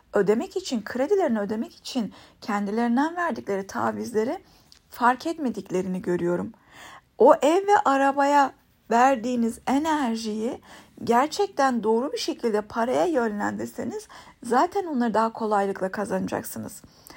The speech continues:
Şimdi iki tip insan var. Bir tanesi sürekli negatif konuşuyor. Bir tanesi de çok pozitif konuşuyor ama yerinden hareket etmiyor. Bence sen ikisi de olma. Üçüncüsü ol.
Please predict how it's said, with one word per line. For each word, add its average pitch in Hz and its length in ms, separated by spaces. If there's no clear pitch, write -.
Şimdi - 200
iki - 140
tip - 180
insan 285 440
var. 254 180
Bir - 40
tanesi 269 500
sürekli 262 580
negatif 269 400
konuşuyor. 226 440
Bir 330 80
tanesi 453 340
de - 80
çok - 220
pozitif 254 340
konuşuyor 247 440
ama 208 180
yerinden 294 460
hareket 208 420
etmiyor. 185 420
Bence 294 300
sen 294 280
ikisi 269 380
de 262 60
olma. 233 480
Üçüncüsü 262 560
ol. 240 220